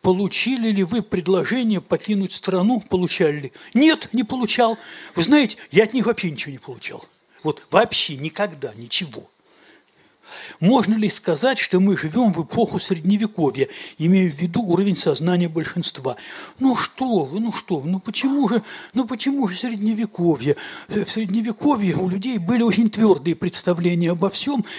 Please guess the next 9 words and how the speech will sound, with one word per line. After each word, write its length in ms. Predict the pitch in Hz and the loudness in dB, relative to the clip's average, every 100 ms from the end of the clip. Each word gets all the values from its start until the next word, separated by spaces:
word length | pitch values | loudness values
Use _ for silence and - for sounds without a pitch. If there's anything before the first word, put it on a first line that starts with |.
| - | -6
Их 160 | 247 - | -2 2
можно 260 | 247 196 | 4 4
сосчитать 500 | 185 214 - - 214 | 2 0 -2 2 2
сегодня 360 | 208 214 175 175 - - - | 4 4 4 2 -2 -14 0
примитивными, 920 | 247 226 185 - 196 190 170 165 180 | 2 4 4 2 2 2 0 2 2
ограниченными, 960 | 196 208 190 180 190 - 170 170 165 - - | 2 2 4 6 4 2 0 2 0 -2 -8
очень 300 | - 202 220 | -2 0 4
небольшим 580 | 214 - 170 - 226 180 | 4 4 2 2 2 4
набором, 580 | 170 131 147 190 185 185 | 2 0 0 6 6 4